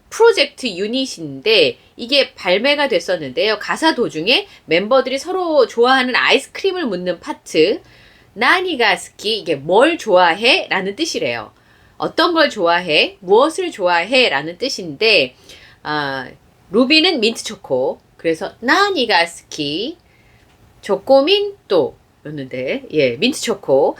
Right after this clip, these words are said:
아유무는 스트로베리, 시키는 쿠키 앤 크림이라고 얘기하는데 가사가 뭐냐면 "나니가 스키?"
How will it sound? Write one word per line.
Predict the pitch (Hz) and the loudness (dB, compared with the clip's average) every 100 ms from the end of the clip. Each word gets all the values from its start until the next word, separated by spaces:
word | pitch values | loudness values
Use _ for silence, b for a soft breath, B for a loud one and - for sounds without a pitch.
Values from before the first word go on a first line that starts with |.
| B B | B B
아유무는 | - 165 262 311 269 285 | -2 2 2 2 2 2
스트로베리, | 415 - 370 254 165 180 320 | -2 -2 -2 2 2 2 -2
시키는 | - - 302 302 | -6 -6 -4 -4
쿠키 | - 466 - 427 381 | -2 -2 0 0 2
앤 | 339 302 | 0 -6
크림이라고 | - 370 262 127 - - 196 190 165 | -2 0 0 -4 -14 -6 -2 2 0
얘기하는데 | 135 185 233 165 143 220 170 135 b b b b | 0 -2 -4 -4 -2 2 2 0 b b b b
가사가 | - 214 262 254 | -10 -2 0 0
뭐냐면 | 175 143 151 135 | -2 -4 -6 -4
"나니가 | 190 285 370 311 214 156 | 0 0 0 -2 0 0
스키?" | - - 262 339 | -2 -8 0 2